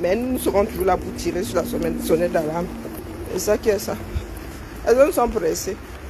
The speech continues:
Bon, j'arrive chez moi, là, je vais devoir manger en arrivant. Donc, du coup, là, je ne vais plus nous entretenir longtemps.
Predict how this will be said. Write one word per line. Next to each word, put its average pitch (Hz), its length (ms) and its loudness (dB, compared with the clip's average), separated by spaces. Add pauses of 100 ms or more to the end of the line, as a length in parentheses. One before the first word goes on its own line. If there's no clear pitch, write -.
(1400)
Bon, 392 200 6 (1000)
j'arrive 285 440 4
chez - 180 0
moi, 220 200 2
là, 208 120 4
je 226 60 4
vais 247 140 6
devoir 202 220 8
manger 175 380 0
en 196 120 4
arrivant. 170 420 2 (1120)
Donc, 196 280 0
du 196 80 -6
coup, 196 120 -10 (400)
là, 202 120 4 (1800)
je 196 100 2
ne 196 120 2
vais 226 200 4
plus 226 200 -4
nous 220 180 2
entretenir 180 680 2
longtemps. 190 420 2